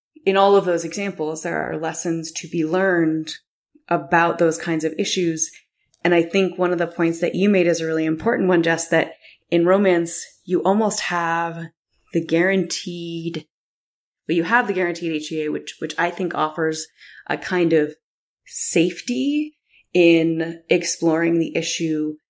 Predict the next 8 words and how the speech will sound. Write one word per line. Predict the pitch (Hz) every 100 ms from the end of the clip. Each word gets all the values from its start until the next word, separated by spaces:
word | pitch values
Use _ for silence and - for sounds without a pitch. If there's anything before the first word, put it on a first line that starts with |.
| _ _ _ _ _
that | 196 185
you | 175 160
won't | 175 180 180
necessarily | 170 175 175 165 156 151 151 151
get | 156 147 147
if | - 151 -
you | 151
are | 147 143 143 143